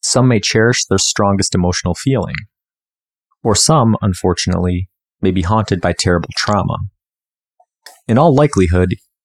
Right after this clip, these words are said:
each one of us can probably remember all three of those experiences from our individual lives. Even if you can't remember them, the person you woke up as today has been indelibly affected by them. The greatest philosophical paradigms all have one area of study they share in common,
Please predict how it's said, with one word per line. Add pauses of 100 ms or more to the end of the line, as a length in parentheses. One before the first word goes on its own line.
each
one
of
us
can
probably
remember
all (100)
three
of
those
experiences (140)
from
our
individual
lives. (1300)
Even
if
you
can't
remember
them, (580)
the
person
you
woke
up
as
today (220)
has
been
indelibly
affected
by
them. (1160)
The
greatest
philosophical
paradigms
all
have
one
area
of
study
they
share
in
common,